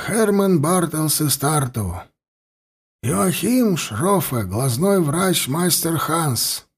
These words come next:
Симон Конинг, Герт Витте. Извольте взглянуть. Вот в самом верху.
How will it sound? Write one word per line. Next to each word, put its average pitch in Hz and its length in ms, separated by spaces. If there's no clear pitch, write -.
Симон 151 640
Конинг, 214 880
Герт 175 520
Витте. 117 720
Извольте 233 580
взглянуть. 170 760
Вот 240 300
в - 60
самом 180 420
верху. 156 480